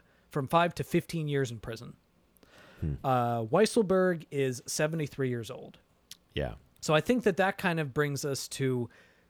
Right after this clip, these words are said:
Speaker 1: you know, what everybody's thinking and what
Speaker 2: Mm-hmm.
Speaker 1: obviously this is actually about. It's not about Weisselberg.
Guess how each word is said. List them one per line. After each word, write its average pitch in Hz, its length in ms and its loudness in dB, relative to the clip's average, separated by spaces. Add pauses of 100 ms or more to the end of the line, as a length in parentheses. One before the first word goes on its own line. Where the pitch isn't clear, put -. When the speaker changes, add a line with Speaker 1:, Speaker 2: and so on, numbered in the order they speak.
(340)
Speaker 1:
you 160 80 -4
know, 131 140 2
what 127 340 2
everybody's 180 580 4
thinking 123 580 -4 (200)
and 143 140 -4
what 135 180 2
Speaker 2:
Mm-hmm. 87 220 -2 (100)
Speaker 1:
obviously 156 540 2
this 135 140 -2
is 139 120 -2
actually 127 360 -2
about. 120 420 0 (380)
It's - 100 -4
not 247 120 6
about 165 260 4
Weisselberg. 151 720 0